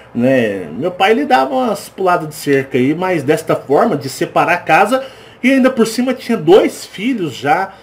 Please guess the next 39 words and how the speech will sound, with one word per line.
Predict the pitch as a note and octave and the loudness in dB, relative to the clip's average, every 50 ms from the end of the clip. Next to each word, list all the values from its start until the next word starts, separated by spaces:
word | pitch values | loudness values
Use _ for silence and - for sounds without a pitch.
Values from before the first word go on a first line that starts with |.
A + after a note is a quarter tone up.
| - - _ - | -20 -20 _ -6
com | - F3 | 0 2
a | D#3 | 4
outra | D3+ E3 E3+ E3+ F3 - D#3 D3 | 4 4 2 0 0 -2 -2 -2
mulher, | C#3 B2+ A#2 A2 A#2 C3+ C#3+ C#3+ - - | 0 -2 -4 0 0 0 0 0 -2 -6
porque | D3 C#3+ - - D#3 | -8 -8 -4 -4 -6
eu | |
disse | C3+ C3+ D#3 - - D3+ | -4 -4 -10 -10 -10 -10
pra | - D#3+ D#3 | -6 -4 -2
vocês, | C#3 C3 B2 - - D3+ D#3 E3 E3 | -2 -2 -4 -6 -4 -4 -4 -4 -4
o | E3 D#3 | -4 -4
relacionamento | D#3+ D3+ D3+ D3+ - D#3+ D3+ C#3+ B2+ B2+ C3+ C3+ C3+ - - B2 | -2 -2 -2 -2 -4 -8 -6 -6 -6 -6 -6 -8 -8 -10 -8 -2
dele | B2+ C#3 C3+ C3 B2 | -2 0 0 0 0
já | C3+ C#3 | 0 0
vinha | C3+ C3 C#3 C#3+ C#3 | 0 0 -2 -6 -6
de | B2 - C#3 | -4 -2 0
anos, | C#3+ D#3+ E3 D3+ A#2+ A2 G#2+ - | 0 0 -2 -4 -8 -10 -6 -2
ela | C3+ C3+ C#3 C#3+ C#3+ | -2 -2 -2 -2 -4
não | D3+ D#3 D3 | -6 -6 -6
sabia. | D3 - F#3+ F#3+ E3+ F3 G#3+ A#3 G3+ B2+ G2 F2 - - - - - - - - - - - - - - - | -6 -4 -4 -4 -4 -6 -4 0 0 0 0 0 -6 -12 -20 -20 -20 -20 -20 -20 -20 -20 -20 -20 -20 -18 -6
E | - C#3+ D3+ D#3 D3+ D3 C#3+ C3+ A#2+ - - - - - | -2 0 2 4 4 4 4 4 2 -4 -18 -20 -10 0
ele | - E3+ E3+ F3+ | 2 4 4 4
tinha | F3 - - A#3 | 0 0 0 0
filhos, | A3+ A#3 - - C#4+ D4 C#4+ F3 D3 C3+ | 0 0 2 4 4 4 4 2 -4 2
dois | C#3 G3+ C#4 D#4 - - - | 4 6 6 4 2 -4 -6
filhos | - D4 F4 E4+ E4 A3 - | -2 0 0 0 0 -4 -8
com | - - F3 | -8 -8 -8
a | D3+ | -6
mulher. | C3+ B2+ A2+ G2+ F#2 F2 D#2+ D#2+ - - - - - - - - - - - - - - - - - - - - - D3 | -4 -4 -4 -4 -4 -6 -10 -14 -20 -20 -20 -20 -20 -20 -20 -20 -20 -20 -20 -20 -20 -20 -20 -20 -20 -20 -20 -12 -8 -6
Isso | E3+ E3+ - - | -6 -6 -6 -4
pra | - A3+ G#3+ | 0 2 4
ela | F#3+ G3+ A3 A3 | 4 4 2 2
foi | - B3 | 0 -2
a | G#3+ | -2
gota | D3+ D3+ F3+ - - A#3+ | 0 -2 -6 -4 -4 -6
d'água. | G3 C#3 A2+ A#2 A#2+ A2 - F2 F2 - - - - - - - - - - - - - - - - - - - | -4 -4 -6 -6 -8 -10 -12 -14 -16 -16 -20 -20 -20 -20 -20 -20 -20 -20 -20 -20 -20 -20 -20 -20 -20 -18 -6 0
E | - B3+ | 2 4
virou | C#4+ D4 C4 C4 | 6 6 6 6
um | C#4 | 4
inferno, | C4+ - - - D3+ B2 A2 - - - G2 | 4 2 2 0 0 0 0 -4 -10 -18 -20